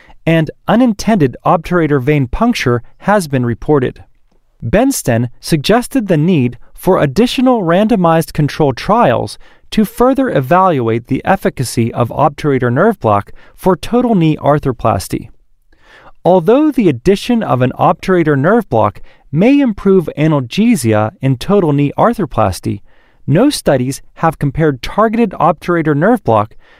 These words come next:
to motor-sparing ipac block. Although the addition of an obturator nerve block does not seem to affect ambulation post-total knee arthroplasty, studies have not shown whether obturator nerve block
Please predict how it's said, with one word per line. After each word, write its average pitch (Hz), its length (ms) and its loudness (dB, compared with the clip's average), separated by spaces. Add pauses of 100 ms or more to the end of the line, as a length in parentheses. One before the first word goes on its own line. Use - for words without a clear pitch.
(140)
to 202 160 2
motor-sparing 175 920 2
ipac 135 480 -2
block. 110 340 -6 (640)
Although 202 400 2
the 208 180 2
addition 202 520 0
of 131 160 -2
an 123 120 0
obturator 151 580 0
nerve 202 280 0
block 107 360 0 (320)
does 135 180 0
not 202 300 2
seem 180 320 0
to 147 140 0
affect 135 340 -2
ambulation 135 760 0 (260)
post-total 170 760 0
knee 139 260 0
arthroplasty, 110 880 -2 (420)
studies 269 460 0
have 139 160 0
not 165 260 0
shown 135 480 0 (260)
whether 151 320 0 (120)
obturator 196 560 0
nerve 226 260 2
block 117 360 0